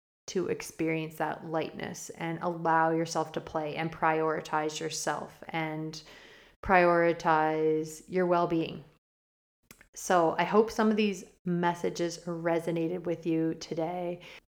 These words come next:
and I hope that you are having a wonderful day wherever you are, whatever you're doing.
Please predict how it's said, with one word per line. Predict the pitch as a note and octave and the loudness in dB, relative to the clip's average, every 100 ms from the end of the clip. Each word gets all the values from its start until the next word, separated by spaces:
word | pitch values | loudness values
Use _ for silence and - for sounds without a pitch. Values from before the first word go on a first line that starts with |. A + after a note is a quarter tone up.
| _ | _
and | F3 E3 | -4 -2
I | D#3+ | -2
hope | D3 E3+ E3 D#3+ - - E3 | 0 2 2 0 -6 -18 -2
that | F3 D#3+ D#3 - | 4 6 4 2
you | - D#3+ | -2 -2
are | D#3 | 0
having | D#3+ D#3 D#3+ D#3+ D#3+ - | -2 -2 -4 -6 -10 -8
a | E3 | -8
wonderful | D#3+ F#3 G#3 G#3 G#3 F#3+ F#3+ F#3 - | -2 2 4 4 2 2 4 2 2
day | E3+ E3+ E3 E3 E3 E3 - - - _ - | 2 4 4 4 4 2 -4 -18 -20 _ -4
wherever | D#3 D3 F#3 G#3+ G#3 G#3 | 0 4 8 10 10 8
you | G3 G3+ G3 | 8 4 6
are, | E3+ E3+ E3+ | 6 8 6
whatever | D3+ - - F#3+ F#3 G3 | 4 0 10 10 12 8
you're | G3 F#3 F#3 | 8 6 4
doing. | F3+ E3 D#3+ E3 E3 E3 E3 E3 | 4 4 6 4 2 2 0 0